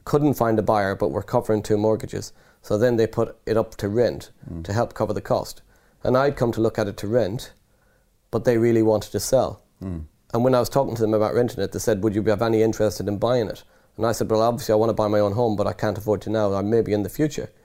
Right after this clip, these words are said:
Speaker 2: Mm.
Speaker 1: And it all just fell together.
Speaker 2: Yeah.
Speaker 1: And then
Speaker 2: It's interesting.
Speaker 1: Yeah.
Speaker 2: 'Cause, because an option, just for anybody who's listening who's not entirely sure,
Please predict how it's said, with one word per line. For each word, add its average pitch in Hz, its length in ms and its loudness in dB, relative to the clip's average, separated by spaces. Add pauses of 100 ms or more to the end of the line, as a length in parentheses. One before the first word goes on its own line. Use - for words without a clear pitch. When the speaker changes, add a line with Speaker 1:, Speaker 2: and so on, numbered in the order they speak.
(140)
Speaker 2:
Mm. 90 120 -10 (240)
Speaker 1:
And 110 100 0
it 110 80 2
all 120 160 4
just 107 280 -2
fell - 720 -2
together. 120 480 0 (320)
Speaker 2:
Yeah. 107 220 -4 (680)
Speaker 1:
And 104 120 0
then 104 340 2 (400)
Speaker 2:
It's - 300 -20
interesting. 120 640 -4
Speaker 1:
Yeah. 95 200 -2 (140)
Speaker 2:
'Cause, 175 200 2
because 135 340 0
an 127 80 4
option, 90 480 -2 (160)
just 117 260 -4 (160)
for 98 280 -2
anybody 113 400 0
who's 95 120 -2
listening 107 320 -4
who's 98 180 -6
not 107 200 -4
entirely 104 440 -4
sure, 87 300 -4